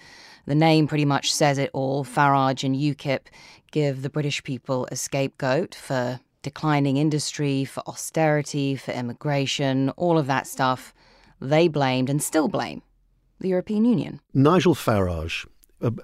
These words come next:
Speaker 2: absolutely brilliant communicator, arguably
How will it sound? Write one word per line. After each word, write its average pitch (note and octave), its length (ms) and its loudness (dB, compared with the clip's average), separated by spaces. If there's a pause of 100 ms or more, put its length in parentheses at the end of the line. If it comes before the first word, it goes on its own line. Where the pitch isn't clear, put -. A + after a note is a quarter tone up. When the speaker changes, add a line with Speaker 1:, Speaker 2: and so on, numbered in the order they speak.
(120)
Speaker 2:
absolutely C3 760 0
brilliant A2 720 2
communicator, F2 880 -4 (400)
arguably G2 840 0